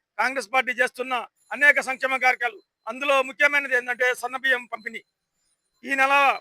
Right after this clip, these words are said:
ఫస్ట్ తారీఖు నుంచి మొదలుపెట్టిన సన్నబియ్యం పంపిణీ కార్యక్రమం అనేది ఈ రాష్ట్రంలో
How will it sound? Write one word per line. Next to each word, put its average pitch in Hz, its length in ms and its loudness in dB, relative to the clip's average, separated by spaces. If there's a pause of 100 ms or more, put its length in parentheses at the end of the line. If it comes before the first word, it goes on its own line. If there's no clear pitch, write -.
(120)
ఫస్ట్ - 180 -10
తారీఖు 285 160 -2
నుంచి 247 140 -10
మొదలుపెట్టిన 254 440 -6
సన్నబియ్యం 254 440 -2
పంపిణీ 247 260 -6
కార్యక్రమం 240 360 0
అనేది 240 320 0 (340)
ఈ 208 60 -2
రాష్ట్రంలో 254 600 -2